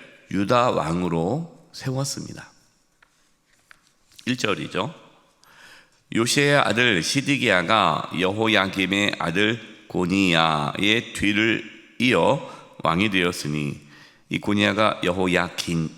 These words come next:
왕입니다. 왕이 되었으니 이는 바벨론의 느부갓네살 왕이 그를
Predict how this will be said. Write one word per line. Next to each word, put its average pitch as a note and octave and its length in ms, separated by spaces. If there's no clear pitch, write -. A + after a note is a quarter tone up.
왕입니다. C#2+ 920
왕이 F2+ 220
되었으니 E2+ 560
이는 G2+ 460
바벨론의 G#2+ 880
느부갓네살 G#2+ 840
왕이 F2 360
그를 F#2+ 460